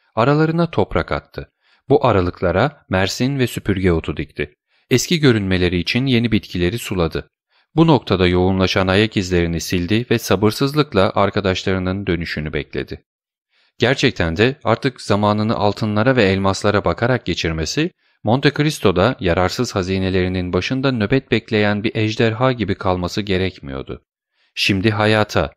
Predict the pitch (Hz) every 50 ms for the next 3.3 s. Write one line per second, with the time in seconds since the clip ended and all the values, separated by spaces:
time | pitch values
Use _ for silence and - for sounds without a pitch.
0 | _ _ _ - 101 98 101 - 120 110 110 117 127 135 123 101 85 90 87 -
1 | - 101 107 98 98 90 92 98 90 - 82 78 76 76 73 78 90 123 147 -
2 | _ _ _ _ - 139 - - - - 208 185 - 156 165 156 127 - - -
3 | 85 80 78 92 117 135